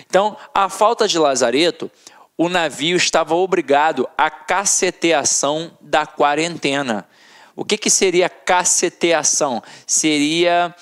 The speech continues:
é, uma chateação, uma, um aborrecimento da quarentena. Afinal de contas, eles não iriam, é, atracar.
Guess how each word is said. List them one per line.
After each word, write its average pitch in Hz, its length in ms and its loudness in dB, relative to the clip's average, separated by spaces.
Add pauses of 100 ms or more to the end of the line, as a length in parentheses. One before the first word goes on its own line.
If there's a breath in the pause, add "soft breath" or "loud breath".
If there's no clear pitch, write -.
(320 loud breath)
é, 143 760 2
uma 160 220 -2
chateação, 165 1160 -2 (280 loud breath)
uma, 139 1000 -4
um 143 180 -2
aborrecimento 160 1120 -2 (240 loud breath)
da 147 200 2
quarentena. 160 600 -2
Afinal 143 220 -2
de 131 120 -4
contas, 151 360 -2
eles 147 220 -2
não 165 400 -4
iriam, 143 560 0 (640 loud breath)
é, 131 460 2
atracar. 147 680 -2